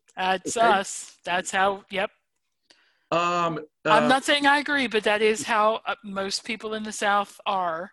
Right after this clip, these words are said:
Speaker 2: Oh, hey, historically?
Speaker 1: That's my great grandma's biscuit recipe. Are you saying there's something wrong with it?
Speaker 2: <laughs> Yes, right.
Speaker 1: Right.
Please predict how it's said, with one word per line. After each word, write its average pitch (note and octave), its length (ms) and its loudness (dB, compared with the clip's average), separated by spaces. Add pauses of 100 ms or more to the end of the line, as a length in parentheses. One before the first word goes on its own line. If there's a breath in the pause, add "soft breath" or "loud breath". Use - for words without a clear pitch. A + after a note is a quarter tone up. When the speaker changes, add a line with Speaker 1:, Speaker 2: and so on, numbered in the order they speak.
(180)
Speaker 2:
Oh, D#3+ 240 0
hey, C#3+ 220 -2
historically? G3+ 880 -2
Speaker 1:
That's C4 260 2
my C#4+ 200 2
great B3 340 0
grandma's A3+ 520 2
biscuit G3 360 -4
recipe. G3+ 500 -4
Are F#3 60 -2
you F3+ 200 -10
saying A#3+ 280 -4
there's A#3 200 -4
something A3 360 -6
wrong A3 320 -2
with C4+ 140 -10
it? B3 100 -2 (160)
Speaker 2:
<laughs> D3+ 220 -4
Yes, E3 360 -2 (140)
right. D#3+ 120 -6
Speaker 1:
Right. A#3+ 200 4